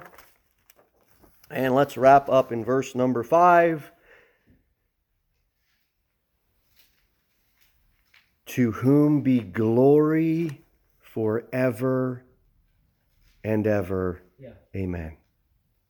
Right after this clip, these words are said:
Speaker 1: There's no problem with the gospel. There's no problem with Christ's work on the cross. We don't have to add anything to it.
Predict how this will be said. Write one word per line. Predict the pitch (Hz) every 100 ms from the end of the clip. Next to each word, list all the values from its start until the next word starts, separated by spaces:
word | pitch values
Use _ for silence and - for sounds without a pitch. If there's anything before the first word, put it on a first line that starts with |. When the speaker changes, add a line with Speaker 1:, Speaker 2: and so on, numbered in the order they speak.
| _ _ _ _ _ _ _ _ _ _ - - - -
Speaker 1:
There's | 113 123
no | 131
problem | 143 135 127
with | 117
the | 107
gospel. | 131 147 - 147 139 _ _ _ _ _ _ _ _ _ -
There's | 117 104
no | 123
problem | 120 135 135 131 123 123
with | 117 110 - _ _ _ _ _ _ -
Christ's | 139 131 - - _ - -
work | 117 131 127
on | 110
the |
cross. | - 143 151 151 -
We | 123
don't | 127
have | 120
to | 117
add | 120
anything | 120 117 113 101
to | 151 151
it. | 143